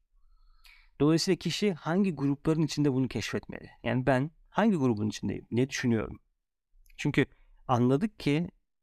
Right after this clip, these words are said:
penguenleri düşünüyorsam ben penguenleri düşünenlerle bir arada olacağım. Eğer ben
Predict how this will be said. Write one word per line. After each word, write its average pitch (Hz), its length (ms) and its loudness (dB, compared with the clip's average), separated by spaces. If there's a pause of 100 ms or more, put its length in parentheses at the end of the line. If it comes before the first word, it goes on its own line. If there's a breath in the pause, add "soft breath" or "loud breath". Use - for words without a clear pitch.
(140)
penguenleri 143 720 2
düşünüyorsam 127 680 -2 (100)
ben 143 280 0
penguenleri 131 680 2
düşünenlerle 135 720 0
bir 123 120 2
arada 120 240 0
olacağım. 101 360 -8 (680)
Eğer 147 340 0
ben 123 240 2